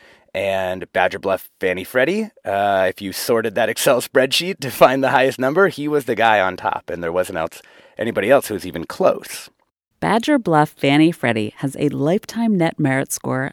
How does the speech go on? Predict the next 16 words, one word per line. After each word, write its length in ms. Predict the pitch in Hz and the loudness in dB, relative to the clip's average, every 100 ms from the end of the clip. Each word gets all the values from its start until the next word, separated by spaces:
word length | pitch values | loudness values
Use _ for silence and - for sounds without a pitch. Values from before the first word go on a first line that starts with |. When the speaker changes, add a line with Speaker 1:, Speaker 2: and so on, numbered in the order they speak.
| - | -6
Speaker 2:
of 180 | 131 | -6
precisely 640 | - 139 - 131 - 127 123 | -6 -8 -4 -4 -2 -4 -4
seven 500 | - - 175 208 240 | -8 0 2 4 2
hundred 520 | 233 165 156 147 143 - | 2 0 2 2 0 0
ninety-two 760 | 131 123 139 160 185 - 139 | 2 4 2 0 -6 -4 -2
dollars. 640 | 127 123 147 - - - - _ _ - | 0 -2 -2 -4 -8 -14 -16 _ _ -4
Speaker 1:
That 280 | - 127 - _ _ _ _ | 0 0 -4 _ _ _ _
score 840 | - - - 139 123 95 92 113 _ - | -12 -10 0 2 4 2 0 -4 _ -10
is 240 | 101 95 | -10 -8
essentially 840 | 95 - 110 - 104 95 92 90 | -8 -4 -4 -4 -8 -6 -6 -8
what 460 | 85 - 95 117 135 | -10 -12 -6 -2 -2
they 180 | 117 120 | -2 -6
would 140 | 107 101 | -4 -8
expect 640 | - - - 117 - - | -8 -12 -6 -6 -6 -14
him 500 | - 98 92 90 87 _ _ _ _ - | -8 -6 -6 -8 -12 _ _ _ _ -14
to 380 | - 104 95 | -12 -10 -10